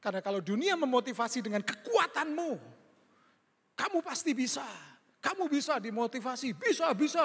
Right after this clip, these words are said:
bisa, yes, yes, yes," gitu ya. "Mana tenagamu? Ini, ini, ini," gitu kan. Kadang-kadang kan ada yel-yel kayak gitu ya. Dan itu membangkitkan semangat dan membuat orang bergerak. Tapi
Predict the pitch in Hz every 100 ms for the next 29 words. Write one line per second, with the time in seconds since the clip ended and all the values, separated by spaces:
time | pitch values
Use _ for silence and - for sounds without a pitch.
0 | 240 302 320 226 285 302 - 330 254 349
1 | 226 214 147 156 214 233 - - - -
2 | - _ _ _ _ _ _ _ _ _
3 | _ _ _ _ _ _ _ _ _ _
4 | 185 311 311 285 302 302 294 311 320 339
5 | 214 381 359 349 320 285 339 349 339 349
6 | 247 330 330 330 262 214 226 208 247 233
7 | 233 285 320 294 240 220 220 220 226 240
8 | 208 269 254 - - - - - - 262
9 | 269 403 370 277 349 277 359 - 349 294
10 | 302 285 320 349 294 285 262 254 - 226
11 | 311 311 277 320 - - - - - -
12 | _ _ _ _ _ _ _ _ _ _
13 | _ _ _ _ _ _ _ _ - 262
14 | 294 302 254